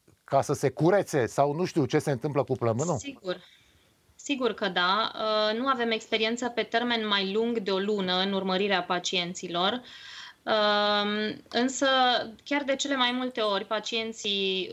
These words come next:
Speaker 2: după pneumonia covid evoluează destul de bine, cu resorpție completă a, uh, leziunilor pulmonare. Acum, sigur,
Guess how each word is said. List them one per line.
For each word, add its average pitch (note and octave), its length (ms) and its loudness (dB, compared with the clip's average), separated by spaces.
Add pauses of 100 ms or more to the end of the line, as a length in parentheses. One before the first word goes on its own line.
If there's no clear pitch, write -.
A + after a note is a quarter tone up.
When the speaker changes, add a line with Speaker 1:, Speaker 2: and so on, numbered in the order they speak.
Speaker 2:
după A#3+ 280 0
pneumonia G3 560 0
covid G3 400 -4
evoluează G#3+ 480 0
destul G3 480 -6
de F#3+ 100 0
bine, F#3+ 520 0
cu G#3 60 -4
resorpție G3+ 520 -2
completă G3 920 -2
a, F3+ 500 2 (200)
uh, G3 80 -10 (240)
leziunilor G3+ 600 0
pulmonare. F#3 560 0
Acum, G3 220 -4
sigur, A3 360 0